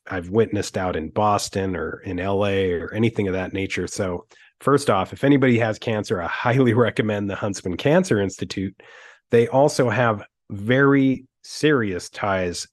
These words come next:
to the hierarchy behind the Mormon Church. Um, they have ties to politics, obviously, and they're affiliated with just about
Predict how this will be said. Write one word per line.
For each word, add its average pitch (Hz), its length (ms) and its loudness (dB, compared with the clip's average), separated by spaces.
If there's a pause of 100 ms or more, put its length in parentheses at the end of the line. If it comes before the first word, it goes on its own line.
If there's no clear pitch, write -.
to 92 360 -2
the 95 180 -4
hierarchy 101 680 0
behind 95 400 -4
the 92 60 -4
Mormon 85 340 -6
Church. - 600 -2 (560)
Um, 85 580 -8 (360)
they 85 280 -6
have 85 520 -6 (220)
ties 101 520 -2
to 87 520 -8
politics, 110 720 0
obviously, 104 800 -2 (480)
and 104 520 0 (100)
they're 127 160 4
affiliated 110 800 2 (420)
with 104 300 -6 (140)
just 123 280 0
about 127 280 2